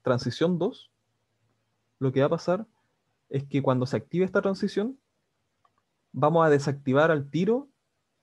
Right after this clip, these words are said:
eh, el estado uno, ¿ya?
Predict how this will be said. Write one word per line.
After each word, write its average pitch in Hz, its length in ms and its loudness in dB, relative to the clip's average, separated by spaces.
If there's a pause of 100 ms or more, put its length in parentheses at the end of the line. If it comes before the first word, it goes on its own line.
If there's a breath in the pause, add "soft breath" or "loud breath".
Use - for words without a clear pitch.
(240)
eh, 147 1000 -4
el 147 120 -2
estado 156 340 0
uno, 156 340 -4 (440)
¿ya? 131 200 -4